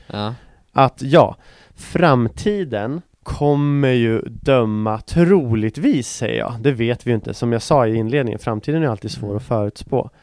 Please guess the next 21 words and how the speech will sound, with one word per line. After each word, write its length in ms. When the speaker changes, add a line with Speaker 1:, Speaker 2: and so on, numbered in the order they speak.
Speaker 2:
Men 100
framtidens 680
ögon 760
kommer 300
väl 120
troligtvis 880
döma 680
vissa 360
beteenden 520
vi 80
håller 160
på 180
med 100
idag. 220
Förslagsvis, 1600
till 240
exempel, 680
vår 460
enorma 680
köttkonsumtion. 1000
Speaker 1:
Mm. 280